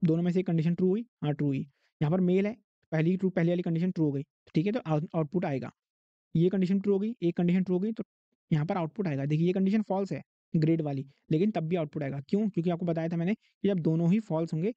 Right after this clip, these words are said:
तभी आपका फॉल्स आएगा, मतलब वो सिलेक्ट नहीं होगा, ठीक है। अगर एक भी ट्रू हो गया, पहला ट्रू हो गया, दूसरा फॉल्स, तब भी सिलेक्ट हो जाएगा,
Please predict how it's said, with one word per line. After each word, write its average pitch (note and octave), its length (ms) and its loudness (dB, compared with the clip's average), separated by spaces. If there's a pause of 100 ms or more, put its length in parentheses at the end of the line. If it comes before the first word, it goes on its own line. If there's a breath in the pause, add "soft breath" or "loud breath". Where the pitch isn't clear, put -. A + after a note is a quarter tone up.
(240)
तभी D#3+ 240 0
आपका F3 220 -4
फॉल्स D#3 260 -4
आएगा, D#3 140 -4
मतलब F#3 160 -2
वो G#3 100 -2
सिलेक्ट F3 340 -6
नहीं D3 380 0
होगा, B2 220 -6 (640)
ठीक F3 80 0
है। F3+ 60 -2
अगर F3+ 140 -2
एक F3 180 0
भी G3 60 0
ट्रू F#3+ 160 0
हो F3+ 40 4
गया, F#3+ 120 -4
पहला E3 220 -2
ट्रू F#3 140 -2
हो F3 60 2
गया, F3+ 140 -2
दूसरा D#3+ 260 -4
फॉल्स, F3 260 -4 (340)
तब D3+ 120 -2
भी F3+ 100 2
सिलेक्ट F#3 260 -2
हो F#3 60 2
जाएगा, F#3 240 0